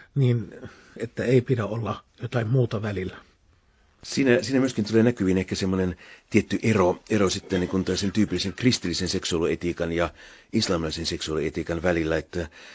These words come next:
Speaker 2: islamhan suhtautuu, ö, periaatteessa nautintoihin positiivisesti. Siis se on jotain, mikä on Jumalan antamaa hyvää, puhutaanpa me ruuasta,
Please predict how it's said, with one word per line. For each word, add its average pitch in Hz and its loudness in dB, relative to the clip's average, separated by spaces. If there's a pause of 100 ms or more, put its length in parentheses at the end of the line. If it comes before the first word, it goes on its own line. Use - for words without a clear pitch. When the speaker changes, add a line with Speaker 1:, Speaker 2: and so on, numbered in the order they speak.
(220)
Speaker 2:
islamhan 95 2
suhtautuu, 90 0
ö, 90 0
periaatteessa 90 0
nautintoihin 80 -2 (260)
positiivisesti. 73 -4
Siis - -4
se 92 -2
on 87 0
jotain, 82 0
mikä 80 -6
on 82 -4 (340)
Jumalan 85 4 (100)
antamaa 80 -6
hyvää, 92 2
puhutaanpa 78 -6
me 76 -8
ruuasta, 80 -4